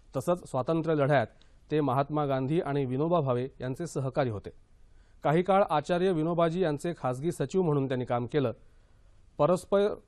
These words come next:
समन्वय म्हणून त्यांनी विनोबा भावे यांच्या आश्रमांचं कामही पाहिलं आहे.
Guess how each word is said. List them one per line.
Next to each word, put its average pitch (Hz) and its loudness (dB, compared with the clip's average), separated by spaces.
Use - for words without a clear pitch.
समन्वय 180 4
म्हणून 160 4
त्यांनी 151 2
विनोबा 156 2
भावे 147 2
यांच्या 151 0
आश्रमांचं 147 -2
कामही 156 0
पाहिलं 120 0
आहे. 95 -8